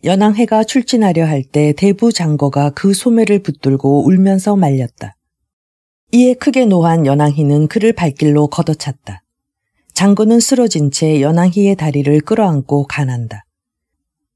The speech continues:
지금 신의 말을 듣지 않으시면 장차 우리 연나라에 큰 재앙이 닥칠 것입니다. 이 말에 더욱 노한 연왕희가 소리친다.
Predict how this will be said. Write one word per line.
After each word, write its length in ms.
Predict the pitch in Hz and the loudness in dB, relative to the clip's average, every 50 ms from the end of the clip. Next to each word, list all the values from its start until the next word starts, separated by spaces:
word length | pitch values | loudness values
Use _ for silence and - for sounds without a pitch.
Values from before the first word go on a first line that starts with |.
| _ - | _ -4
지금 300 | - 240 196 226 240 240 | -2 0 2 2 2 2
신의 280 | - - 302 269 262 | 2 2 2 4 4
말을 300 | 233 190 160 147 151 160 | 2 2 2 2 2 0
듣지 320 | 156 - 202 185 - - 185 | 0 0 -2 -4 -2 -2 0
않으시면 600 | 165 151 143 143 139 - 135 135 139 143 151 151 | 0 0 0 0 -2 -2 0 0 2 2 2 0
장차 420 | - - 196 196 190 - 254 240 226 | 0 0 0 0 0 0 0 2 2
우리 240 | 202 170 175 180 | 2 2 2 2
연나라에 540 | 165 147 151 147 143 143 139 143 143 143 147 | 0 0 0 0 0 0 0 0 0 0 0
큰 280 | 147 - - 285 269 254 | -2 -2 0 0 2 2
재앙이 440 | - 190 160 147 147 143 151 151 147 | 2 2 0 0 2 0 0 -2 -2
닥칠 340 | - - - - - 175 | -4 -8 -8 -4 -4 -4
것입니다. 640 | 170 - 147 - - 139 131 123 117 117 120 117 - _ _ _ _ _ _ _ _ _ _ _ _ _ _ - | -2 -2 -4 -4 -2 -4 -4 -4 -6 -8 -12 -16 -18 _ _ _ _ _ _ _ _ _ _ _ _ _ _ -2
이 80 | 247 | 0
말에 320 | 226 233 233 233 247 247 233 | 2 2 2 2 2 0 0
더욱 320 | - 190 185 175 180 175 | 0 0 0 2 2 2
노한 380 | 151 139 143 143 143 147 143 123 | 2 2 2 2 2 2 2 2
연왕희가 560 | 131 147 151 156 156 143 160 139 147 147 151 | 0 0 0 0 0 -2 -2 -2 -2 -2 -2
소리친다. 760 | - - 247 208 196 185 - - 139 117 - 107 101 - | -2 -2 -2 -2 -2 -4 -6 -6 -8 -8 -8 -10 -16 -18